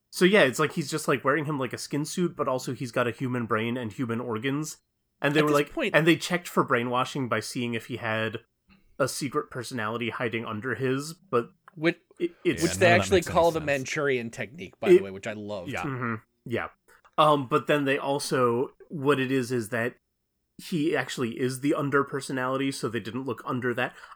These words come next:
Speaker 1: I'm pretty sure that's not how that would work.
Speaker 3: That's
Speaker 2: Yeah.
Speaker 3: definitely not how that
Speaker 1: I'm
Speaker 3: works.
Speaker 1: pretty sure they would look at the brain and go,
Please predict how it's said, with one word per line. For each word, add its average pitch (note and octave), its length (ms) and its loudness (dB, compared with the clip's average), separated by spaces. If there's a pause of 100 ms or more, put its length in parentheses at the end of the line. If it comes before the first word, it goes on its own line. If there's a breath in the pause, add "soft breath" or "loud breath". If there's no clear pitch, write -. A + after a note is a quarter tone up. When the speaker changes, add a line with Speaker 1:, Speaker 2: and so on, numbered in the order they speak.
Speaker 1:
I'm F4 200 6
pretty C3+ 360 2
sure C3 240 0
that's G2+ 260 -4
not B2+ 180 4
how A#2+ 160 2
that A#2 220 -2
would A2 200 -6
work. A#2+ 400 -4 (180)
Speaker 3:
That's B2+ 260 -4
Speaker 2:
Yeah. E3+ 140 6
Speaker 3:
definitely A#2 220 2
not D#2+ 180 -6
how D#2+ 120 -10
that - 140 0
Speaker 1:
I'm B3 160 8
Speaker 3:
works. - 80 0
Speaker 1:
pretty E3+ 240 6
sure D#3 180 4
they C#3+ 120 6
would C3+ 140 2
look C#3+ 140 2
at C3+ 60 -4
the C3 80 0
brain C#3 200 4
and B2 60 0
go, B2 140 2